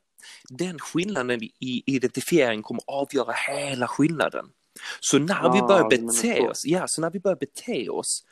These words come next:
Speaker 1: i linje med hur vi identifierar oss, det vill säga att vi ändrar på personen. Folk tror ju att, ja, men målet kommer att förändra mig. Nej,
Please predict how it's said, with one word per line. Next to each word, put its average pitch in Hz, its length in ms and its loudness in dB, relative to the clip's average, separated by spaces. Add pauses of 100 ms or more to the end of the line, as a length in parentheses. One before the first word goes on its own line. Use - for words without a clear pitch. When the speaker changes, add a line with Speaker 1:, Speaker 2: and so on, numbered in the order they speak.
(240)
Speaker 1:
i 139 140 -2
linje 135 520 -2
med 117 160 -2
hur 143 200 2
vi 123 120 -8
identifierar - 920 -2
oss, - 260 -4 (400)
det 127 80 2
vill 120 80 4
säga 135 100 0
att - 80 -10
vi 135 100 -4 (120)
ändrar 165 260 0
på - 180 -8
personen. 127 500 0 (340)
Folk 190 260 0
tror 165 300 -2
ju 113 60 2
att, - 180 0 (240)
ja, 180 280 0
men 165 320 -4 (760)
målet 156 460 4
kommer 127 300 2
att 123 140 4
förändra 143 440 0
mig. - 280 -2
Nej, 185 340 0